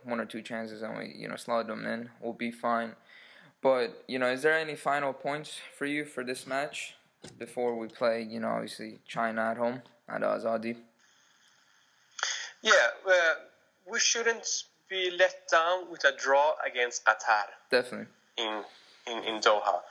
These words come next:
Speaker 2: Although, I mean, the fifa rankings and whatever, they, they're not,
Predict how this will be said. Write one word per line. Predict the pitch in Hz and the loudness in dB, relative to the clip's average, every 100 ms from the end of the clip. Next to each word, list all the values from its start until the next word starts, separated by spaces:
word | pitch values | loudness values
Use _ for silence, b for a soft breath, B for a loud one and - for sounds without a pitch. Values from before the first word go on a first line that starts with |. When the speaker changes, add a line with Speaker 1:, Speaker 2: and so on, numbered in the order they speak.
| B B - | B B 2
Speaker 2:
Although, | 127 123 123 127 127 123 - | 4 4 4 4 4 2 2
I | 131 | 2
mean, | 131 127 B B | 2 -6 B B
the | - | 2
fifa | - - 196 175 - 151 | 2 4 0 2 6 6
rankings | 143 139 139 131 127 | 6 2 -4 -4 2
and | 123 | 4
whatever, | 120 120 117 113 113 117 - 139 - _ | 6 6 4 6 4 4 -2 -14 -20 _
they, | 143 143 | -2 -2
they're | 143 139 127 | 0 0 4
not, | 117 | 2